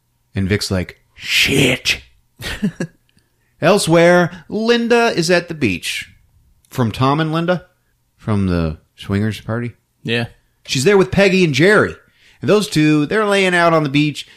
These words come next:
Speaker 1: and they are rubbing and a lovin'. <laughs> And this is, like,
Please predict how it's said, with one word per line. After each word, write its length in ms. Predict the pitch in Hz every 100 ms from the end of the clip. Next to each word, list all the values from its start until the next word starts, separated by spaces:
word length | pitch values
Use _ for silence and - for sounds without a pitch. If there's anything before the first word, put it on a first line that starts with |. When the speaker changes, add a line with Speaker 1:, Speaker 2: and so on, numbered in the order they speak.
| _
Speaker 1:
and 380 | 143 143 139 123 - _
they 120 | 165
are 100 | 160
rubbing 540 | 135 123 127 131 135 131 _ -
and 380 | 107 110 113 110
a 80 | 113
lovin'. 520 | 101 87 53 52 - -
<laughs> 260 | - - 247 247 269 - 147 - 170 175 -
And 80 |
this 140 | 208 220
is, 120 | 185
like, 320 | 170 135 -